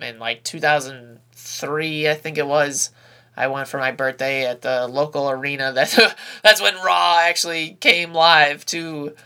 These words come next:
uh, the arena and did T V from there. I think now they're way too big time. Like, the Titantron's just, like, too big and the staging's too big. Back then, they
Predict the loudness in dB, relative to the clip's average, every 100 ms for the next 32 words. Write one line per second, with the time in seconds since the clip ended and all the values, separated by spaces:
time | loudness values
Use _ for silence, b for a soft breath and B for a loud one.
0 | b b -2 2 4 4 2 -2 -4 -4
1 | -6 -6 -6 -4 -6 -6 -4 -4 -4 -4
2 | -2 0 0 -4 -4 -2 0 0 -2 -4
3 | -8 -8 -8 -4 -2 -2 -4 -8 -8 -8
4 | -8 -10 -8 -8 -6 -8 -8 -4 -4 -4
5 | -6 -6 -8 -10 -8 -8 -6 -6 -2 -2
6 | -2 -6 -10 -10 -10 -12 -14 -12 -12 -10
7 | -10 -8 -2 -2 -2 -6 -6 -10 -12 -12